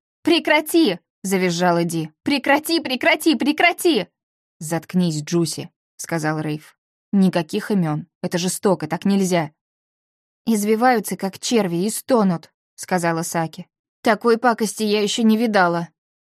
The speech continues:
"Пакость", — кивнула Вэл. "Невиданная".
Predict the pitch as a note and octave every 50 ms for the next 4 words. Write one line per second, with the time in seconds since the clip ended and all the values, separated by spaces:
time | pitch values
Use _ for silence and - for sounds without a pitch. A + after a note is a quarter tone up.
0 | _ _ _ _ _ - A3+ A3 G#3+ G3+ G3+ F#3+ E3 - - - - _ _ _
1 | _ _ - G3+ F#3 F3+ F3+ E3+ E3+ E3+ E3+ E3 E3 E3 D#3+ E3 F3 - _ _
2 | _ _ A#3 A#3+ B3+ C4 B3 C4 C4 A#3 F#3+ F#3 F3+ E3+ E3+ E3 D#3+ D#3 D#3 D#3
3 | -